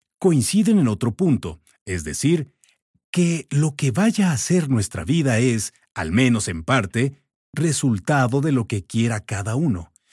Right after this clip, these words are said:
Si nuestra vida fuera algo completamente determinado y fatal, irremediable, todos estos argumentos carecerían del más mínimo sentido.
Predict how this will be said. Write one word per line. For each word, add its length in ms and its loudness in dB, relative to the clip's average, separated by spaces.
Si 220 2
nuestra 340 2
vida 260 2
fuera 340 2
algo 280 0
completamente 880 2
determinado 800 -2
y 60 -6
fatal, 560 -2
irremediable, 1040 2
todos 400 0
estos 360 0
argumentos 680 2
carecerían 640 2
del 180 2
más 320 2
mínimo 440 4
sentido. 640 0